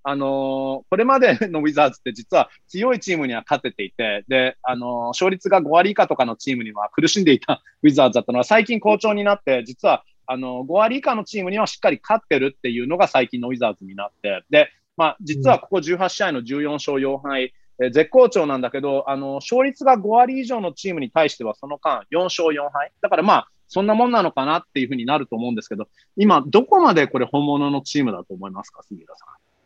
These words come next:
Speaker 2: うん、まあ、今おっしゃったことっていうのはね、やっぱ強いチームの条件だと思うんですよ。なかなか強いチームにそんなに連勝できるもんではないので、
Speaker 1: うん。
Speaker 2: 強いチームに大体勝率五割でいって、で、少し力の劣るチームに確実に勝つっていうのが、やはり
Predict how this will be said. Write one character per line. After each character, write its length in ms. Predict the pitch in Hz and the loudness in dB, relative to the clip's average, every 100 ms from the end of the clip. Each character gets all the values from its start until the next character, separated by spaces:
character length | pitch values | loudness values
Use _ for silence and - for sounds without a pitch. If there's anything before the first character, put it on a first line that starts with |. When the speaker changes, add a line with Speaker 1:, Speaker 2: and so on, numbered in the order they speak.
| _ | _
Speaker 2:
う 60 | 262 269 262 | -8 -4 -2
ん、 220 | 196 - 254 | -4 -4 -4
ま 60 | |
あ、 40 | 262 | 0
今 200 | 302 151 | 2 2
お 20 | |
っ 40 | |
し 140 | - 311 | 0 -2
ゃ 40 | |
っ 40 | |
た 100 | 302 | 0
こ 100 | - | -2
と 100 | 123 | -2
っ 40 | 123 | -4
て 100 | 123 | -4
い 40 | |
う 20 | 104 | -4
の 60 | |
は 40 | 98 | -2
ね、 120 | 156 | -2
や 100 | 160 | -2
っ 60 | - | -2
ぱ 100 | 190 | -2
強 200 | 294 320 | 0 0
い 60 | |
チ 100 | 269 | 0
ー 20 | |
ム 80 | 196 | -2
の 40 | 123 | 2
条 160 | 143 | 2
件 80 | 190 | 2
だ 100 | 170 | -2
と 60 | 120 | -4
思 80 | |
う 0 | |
ん 20 | 117 | -6
で 40 | |
す 60 | 117 | -8
よ。 100 | - | -8
な 120 | 165 | -4
か 100 | 233 | -2
な 60 | 240 | -2
か 140 | 262 | -6
強 240 | - 247 262 | -6 -4 -4
い 60 | |
チ 140 | - 220 | -2 2
ー 40 | |
ム 80 | 214 | 4
に 100 | 214 | 2
そ 120 | 170 | 2
ん 40 | |
な 80 | 170 | 0
に 80 | 175 | 2
連 120 | 156 | 2
勝 200 | 156 180 170 | 0 -4 -4
で 100 | 175 | -8
き 60 | 214 | -6
る 80 | 220 | -4
も 100 | 135 | -2
ん 40 | |
で 60 | 127 | -2
は 80 | 107 | -2
な 80 | |
い 60 | 135 | -4
の 80 | 117 | -4
で、 140 | 110 | -2
Speaker 1:
う 120 | 120 | -4
ん。 40 | 104 | -2
Speaker 2:
強 200 | 190 226 | 2 2
い 60 | |
チ 100 | 214 | 0
ー 220 | - - 208 | -8 -4 -2
ム 40 | |
に 300 | 247 247 - _ _ _ | -2 -4 -6 _ _ _
大 140 | - 170 | -4 -2
体 80 | 180 | -2
勝 200 | 185 170 | -2 -4
率 140 | 175 | -2
五 100 | 185 | 0
割 140 | 185 | 0
で 80 | 143 | 0
い 100 | 127 | -2
っ 40 | 123 | -4
て、 440 | 196 170 113 - 170 | -2 -2 -4 -10 -6
で、 300 | 185 175 147 | -2 -2 -4
少 220 | - 196 | -6 -6
し 180 | 156 120 | -6 -10
力 240 | 170 165 | -8 -6
の 100 | 170 | -6
劣 140 | - | -6
る 100 | 165 | -6
チ 180 | - 190 | -6 -4
ー 40 | 170 | -4
ム 160 | 170 | -2
に 140 | 185 226 | -2 -2
確 280 | 139 135 | -6 -6
実 220 | 156 151 170 | -6 -6 -6
に 60 | |
勝 240 | 156 160 185 | -6 -6 -8
つ 20 | |
っ 40 | |
て 100 | - | -8
い 20 | |
う 60 | 262 | -8
の 60 | 277 | -6
が、 80 | |
や 80 | 110 | -4
は 80 | 117 | -4
り 220 | 98 98 | -6 -8